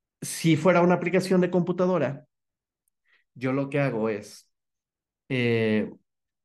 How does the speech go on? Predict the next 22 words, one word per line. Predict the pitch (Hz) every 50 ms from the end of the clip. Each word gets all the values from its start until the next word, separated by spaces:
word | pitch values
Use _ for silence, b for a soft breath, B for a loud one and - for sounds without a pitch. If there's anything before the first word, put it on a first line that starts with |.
| _ _ _ _ _ _ _ _ _ _
le | - - 143 135
pido, | - 151 143 143 151 147
le | - 143 135
pongo, | 135 139 156 156 151 151 151 156 151 - -
pongo | 139 131 127 127
la | 123 120
pantalla | - 131 120 120 135 131 127
a | 120
la | 123 120
computadora | 135 123 120 - - 170 175 156 123 127 143 B B B B B B B _
y | 135
le | 135 143 143
pido | 139 160 156 165
a | 160
la | 156 160
persona | 175 160 151 - 190 175 160 147 - - - _
que | - 135 123
va | - 117 117 113 107 143 135 135 135 135 139 143
a | 143
analizar | 147 139 127 120 117 113 117 - 123 110
mi | 113 135 135
sitio, | 139 - 160 - - 127 120 147 175